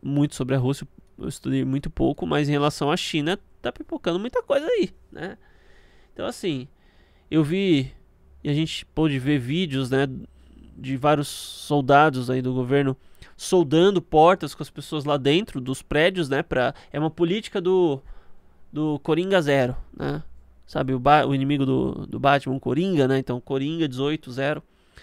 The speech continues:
Então, eles começaram, eles soldaram portas lá pro pessoal não ir pras ruas, pilhas de lixo. A fábrica Foxconn, que é uma das maiores produtoras de iPhone do mundo,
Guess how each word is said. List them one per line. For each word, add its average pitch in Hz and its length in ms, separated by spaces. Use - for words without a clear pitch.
Então, 147 100
eles 151 140
começaram, 196 680
eles 131 200
soldaram 147 440
portas 151 340
lá 139 80
pro - 80
pessoal 131 240
não 127 280
ir - 40
pras 143 220
ruas, 151 460
pilhas 156 340
de 135 100
lixo. 151 540
A 147 120
fábrica 185 520
Foxconn, 165 640
que - 140
é 139 60
uma 139 160
das 131 120
maiores 139 240
produtoras 139 460
de 135 140
iPhone 135 400
do 127 100
mundo, 160 400